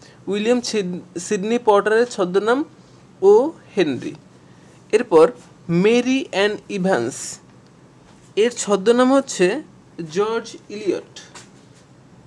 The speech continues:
ইউ ও আর জি, জর্জ ইলিয়ট,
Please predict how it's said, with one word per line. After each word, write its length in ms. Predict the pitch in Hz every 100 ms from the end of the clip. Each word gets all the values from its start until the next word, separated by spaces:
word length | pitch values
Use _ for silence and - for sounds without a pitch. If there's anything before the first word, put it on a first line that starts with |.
| - - - - - - - - - - - - _ - - - - 143 147 120
ইউ 160 | 151 170 - 123
ও 20 | 156 160 160 110 139
আর 160 | 139 170 - - - - - 170 -
জি, 160 | 160 143 139 131
জর্জ 400 | 170 165 185 202 - - - 208
ইলিয়ট, 420 | 226 220 131 -